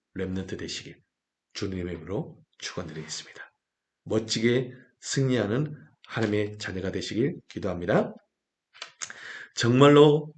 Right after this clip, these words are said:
우리 렘넌트들 언약 붙잡고 하나님 앞에 영광 돌리는 렘넌트 되시길 기도하겠습니다. 기도하겠습니다. 하나님, 감사합니다.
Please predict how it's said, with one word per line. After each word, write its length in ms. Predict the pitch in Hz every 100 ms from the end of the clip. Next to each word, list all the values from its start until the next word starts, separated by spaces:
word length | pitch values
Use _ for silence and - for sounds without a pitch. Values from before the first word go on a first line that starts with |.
| _ _ _ _ _ _ _ _ -
우리 180 | 107 107
렘넌트들 640 | 107 110 113 98 90 - - _
언약 300 | 104 101 107
붙잡고 800 | - - 92 - 101 160 226 - _ _ _ _ -
하나님 300 | 120 113 104
앞에 560 | 110 104 110 131 151 -
영광 360 | 98 98 98
돌리는 520 | 92 87 90 123 220 220 _ _ _
렘넌트 400 | 85 90 95 -
되시길 480 | 87 - 85 90 98
기도하겠습니다. 640 | - 98 82 - - - - - -
기도하겠습니다. 600 | - 87 90 90 - -
하나님, 400 | - 110 107 101 104
감사합니다. 1000 | 104 95 92 95 92 - 95 85 85 -